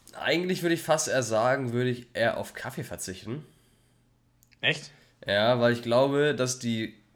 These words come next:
Speaker 1: dass die Wahrscheinlichkeit, dass du von Kaffee und Koffein abhängig wirst, ist deutlich höher, als dass du irgendwie den Tee sozusagen brauchst. Und, weißt du, was ich meine?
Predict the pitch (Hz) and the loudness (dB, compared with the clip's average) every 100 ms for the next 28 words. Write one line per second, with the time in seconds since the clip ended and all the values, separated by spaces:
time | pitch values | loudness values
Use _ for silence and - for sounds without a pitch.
0 | _ _ _ _ - 113 - 104 104 - | _ _ _ _ -8 -8 -6 -6 -4 0
1 | 131 143 127 127 120 110 120 113 107 104 | 2 0 -2 -2 -2 -4 -8 -6 -6 -6
2 | - 131 139 120 120 - - 143 120 - | -6 -4 -2 -4 -6 -10 -6 -6 -4 -6
3 | 160 139 113 110 120 127 107 - - 127 | -4 -4 -4 -4 -4 -4 -6 -10 -4 0
4 | 147 135 123 135 123 113 117 - - 123 | 0 0 -4 -2 -2 -2 -6 -10 -8 -6
5 | 127 117 113 107 101 - - 139 127 92 | -4 -2 -2 -4 -8 -10 -6 -4 -4 -6
6 | - 90 90 80 82 - - - - - | -10 -12 -10 -8 -8 -10 -12 -8 -8 -10
7 | - - 107 113 113 - - - - _ | -18 -6 -2 0 -2 -8 -18 -20 -20 _
8 | _ _ _ _ 104 120 147 139 139 147 | _ _ _ _ -6 -6 -6 0 4 4
9 | 185 | 2